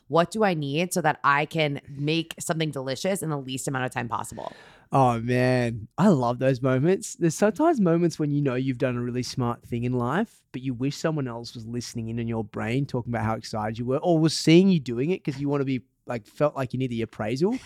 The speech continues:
Speaker 2: But the only
Speaker 1: <laughs>
Speaker 2: appraisal you're getting is from yourself. Hey, guilty. It happens to me all the time. Uh, well, actually, not all the time. I'm not that smart. But, you know, the,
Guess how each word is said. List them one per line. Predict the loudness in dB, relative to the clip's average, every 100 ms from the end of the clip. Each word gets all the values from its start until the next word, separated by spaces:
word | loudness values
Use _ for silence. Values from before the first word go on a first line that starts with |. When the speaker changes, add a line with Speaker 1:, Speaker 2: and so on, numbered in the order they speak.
| -4 0
Speaker 2:
But | 2
the | 8
only | 10
Speaker 1:
<laughs> |
Speaker 2:
appraisal | 10 10 8 8
you're | 6
getting | 6 2 2
is | 0
from | -2 -4
yourself. | -4 -4 -4
Hey, | -4 -6
guilty. | -2 -4 -2 -2
It |
happens | -2 -4
to | -10
me | -10
all |
the | -10
time. | -8 -10 -12 -20 -20 _
Uh, | 0 0 2
well, | 0
actually, | 0 0
not | 0
all | 0
the |
time. | -2 -4 -4
I'm | -6
not |
that | -8
smart. | -10 -10 -12 -8
But, | -4
you | -4
know, | -4
the, | -8 -8